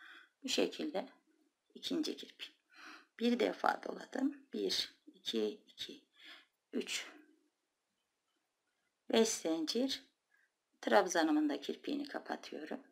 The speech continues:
Bir defa doladım. Yuvaya girdim. Bir, iki, iki. Bu şekilde dördüncü trabzanım.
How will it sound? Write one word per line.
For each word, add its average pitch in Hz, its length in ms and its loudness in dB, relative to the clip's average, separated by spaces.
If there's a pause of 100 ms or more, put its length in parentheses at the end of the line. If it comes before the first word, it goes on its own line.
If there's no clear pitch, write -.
(640)
Bir 269 200 8
defa 196 460 10
doladım. 190 680 6 (160)
Yuvaya 226 360 8
girdim. 226 540 4
Bir, - 360 6 (640)
iki, 208 560 6 (480)
iki. - 340 -6 (840)
Bu 254 60 -8
şekilde 233 760 8
dördüncü 196 720 4 (160)
trabzanım. 165 720 2